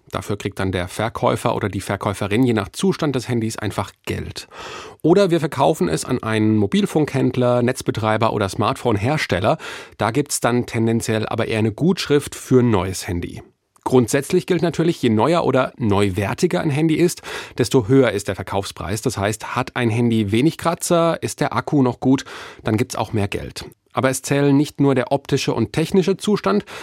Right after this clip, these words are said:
sondern auch das Drumherum. Also ganz konkret, wer noch die Originalverpackung und das Originalkabel besitzt und mitverkauft,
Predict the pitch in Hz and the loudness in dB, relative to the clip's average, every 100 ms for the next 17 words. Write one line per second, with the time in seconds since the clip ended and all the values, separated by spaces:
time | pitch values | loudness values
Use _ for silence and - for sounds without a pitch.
0 | - - 110 123 127 120 - 139 113 98 | -14 -2 0 0 0 -4 0 2 2 4
1 | 131 127 110 113 113 127 123 107 123 - | 4 4 2 2 0 0 -2 0 0 0
2 | 117 131 127 - 120 120 107 101 104 143 | 2 2 0 0 -2 0 0 0 0 0
3 | 180 - 165 175 175 139 143 - 117 117 | -2 -2 0 0 2 0 -2 -4 -6 -4
4 | 117 110 101 - - 208 151 107 101 95 | -4 -2 -2 -4 -2 2 2 2 0 0
5 | - - 131 - 131 - 107 110 131 - | -2 -2 0 2 2 2 -4 0 -2 -2